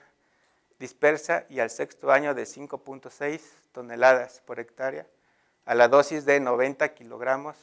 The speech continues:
de P dos O cinco y ochenta mil plantas por hectárea. La eficiencia relativa de la tierra del maíz bajo el arreglo de surcos alternos en un año benigno como fue el dos mil siete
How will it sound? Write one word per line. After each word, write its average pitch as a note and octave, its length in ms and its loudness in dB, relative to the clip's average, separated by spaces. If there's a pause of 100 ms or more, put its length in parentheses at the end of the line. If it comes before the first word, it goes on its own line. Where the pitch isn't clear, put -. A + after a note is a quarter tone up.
(140)
de - 160 -18
P C3+ 160 -8
dos C#3+ 160 -2
O C#3+ 80 -14
cinco D#3 400 -10
y C3 100 -14
ochenta A2+ 400 -16
mil A2+ 140 -18
plantas B2 460 -6
por C3 160 -2
hectárea. E3+ 440 4 (2250)
La C#3+ 160 6
eficiencia F3+ 440 4
relativa E3+ 480 8
de E3+ 100 10
la C#3 180 6
tierra D3+ 340 8
del C3 160 2
maíz C3+ 300 -4
bajo B2 240 -6
el A#2 80 -8
arreglo C#3 540 -4
de - 420 -12
surcos - 420 -12
alternos C3 760 0 (1300)
en C3 160 -8
un D#3 140 0
año E3 220 6
benigno D3+ 440 4
como A#2 260 -10
fue C#3 120 2
el C#3+ 100 6
dos C3+ 140 0
mil C3 180 -10
siete C#3+ 600 -2